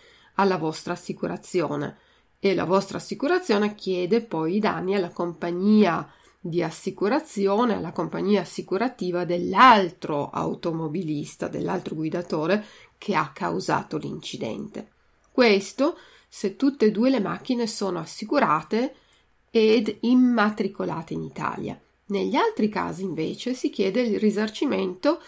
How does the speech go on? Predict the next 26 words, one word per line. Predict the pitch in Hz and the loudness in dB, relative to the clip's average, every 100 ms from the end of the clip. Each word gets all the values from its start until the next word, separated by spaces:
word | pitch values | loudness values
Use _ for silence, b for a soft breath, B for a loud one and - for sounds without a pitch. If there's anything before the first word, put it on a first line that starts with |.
| B B B | B B B
all'assicurazione | 262 254 214 - 214 240 302 269 226 233 | 8 8 4 -2 -2 0 0 0 0 2
del | 214 202 | 2 2
guidatore | 202 233 262 226 170 180 185 | 2 2 2 0 -2 -2 -4
che | - | -6
ha | 175 170 | -6 -6
la | 175 | -4
colpa, | - 269 240 214 - - _ _ _ | 4 6 6 2 -2 -4 _ _ _
che | - | -6
ha | 165 | -6
causato | 165 180 180 214 233 208 | -2 -2 2 10 10 8
l'incidente. | 170 165 160 - - - - - - B B B B B B B | -2 -6 -8 -8 -6 -6 -10 -14 -20 B B B B B B B
Nel | 185 180 | -2 2
caso | 208 214 247 | 4 4 4
in | 247 | 0
cui | - 277 220 | 4 6 6
l'incidente | 202 - 208 220 226 214 190 - 131 - - | 2 -2 -2 2 4 4 2 -6 -10 -10 0
abbia | 175 185 170 170 165 | 6 6 4 0 -2
provocato | 170 170 190 196 196 | -4 -4 -2 0 0
danni | 180 180 185 180 175 - | -2 -2 0 0 -2 -4
a | - 156 | -6 -6
cose, | - 190 170 165 262 370 B B B B - | 0 2 2 2 2 2 B B B B 6
bisogna | 339 240 185 202 240 - | 8 8 4 2 0 0
indicare | 214 214 254 196 170 185 | 2 2 0 -4 -4 -2
dei | 170 170 - | -2 -4 -4
testimoni, | 185 165 - 185 180 170 165 170 175 170 _ _ _ _ _ _ _ _ _ _ | -6 -6 -6 -4 -2 -2 0 0 0 -4 _ _ _ _ _ _ _ _ _ _
cioè | - 165 208 - | -4 -2 -2 -4